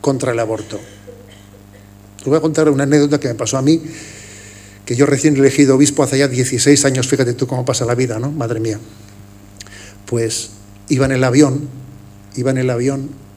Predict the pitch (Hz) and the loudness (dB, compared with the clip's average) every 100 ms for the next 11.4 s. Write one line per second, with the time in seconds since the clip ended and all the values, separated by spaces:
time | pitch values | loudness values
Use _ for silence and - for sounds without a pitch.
0 | - 143 117 117 117 117 127 123 120 131 | -8 -6 -4 -4 -4 -6 -8 -8 -6 -4
1 | 139 113 117 139 120 110 123 113 120 113 | -4 -4 -2 -2 -4 -4 -4 -4 -6 -6
2 | 123 117 110 110 139 131 120 143 - 110 | -6 -6 -8 -8 -6 -6 -8 -10 -14 -12
3 | - 113 120 117 107 110 - - 143 139 | -8 -6 -6 -6 -8 -10 -8 -2 -2 -2
4 | - - - - - 120 131 123 117 127 | -8 -14 -16 -14 -8 -4 -2 -2 -2 -2
5 | 120 120 143 131 123 127 - - - - | -2 0 0 0 -4 -10 -14 -20 -20 -20
6 | - - - - - - - 120 117 131 | -20 -20 -20 -20 -20 -16 -6 -4 -2 0
7 | 139 - 127 117 120 156 143 151 123 135 | -2 -2 -4 -2 2 2 2 -4 -4 -2
8 | 131 127 - 135 135 120 117 143 135 135 | -2 -2 -2 -2 -2 -6 -2 0 0 -2
9 | 117 117 - 117 135 131 113 127 123 113 | -2 -4 -4 -4 -6 -6 -6 -6 -6 -6
10 | 117 156 143 143 139 131 120 117 120 120 | -2 -2 -2 -2 -2 -2 0 -2 -2 -2
11 | 113 123 127 123 | -4 -2 -2 -4